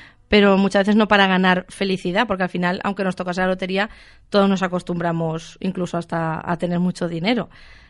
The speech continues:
Tenemos que imaginar, pues eso, que, que la ilusión depende más de nosotros, de qué podríamos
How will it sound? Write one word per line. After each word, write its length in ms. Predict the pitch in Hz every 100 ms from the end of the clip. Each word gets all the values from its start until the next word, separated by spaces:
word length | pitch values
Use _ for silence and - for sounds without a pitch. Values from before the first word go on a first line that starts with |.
| _
Tenemos 320 | - 196 196
que 240 | 190 196 196
imaginar, 520 | 190 208 196 196 190
pues 160 | 208 202
eso, 200 | 196 185
que, 260 | 180 165
que 500 | - 175 170 165 165 165
la 100 | 180
ilusión 320 | 180 175 185
depende 320 | 190 196 190
más 160 | 196 196
de 100 | 190
nosotros, 540 | 175 208 208 208 208
de 140 | 190
qué 240 | 180 185 175 - - _
podríamos 720 | - 196 196 185 185 180 -